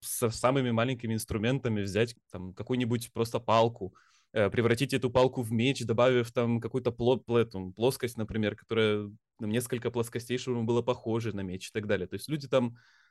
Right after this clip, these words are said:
эм, много шаманили, вот, и это превратилось как бы в тоже к-, любовь, которая до сих пор не умирает, к художественным всяким таким штукам.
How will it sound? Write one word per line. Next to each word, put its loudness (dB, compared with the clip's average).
эм, 2
много 2
шаманили, 0
вот, -4
и -4
это 0
превратилось 0
как -2
бы 0
в -14
тоже -2
к-, -20
любовь, 2
которая 0
до -4
сих -14
пор 0
не 2
умирает, 4
к 0
художественным -2
всяким -6
таким -6
штукам. -4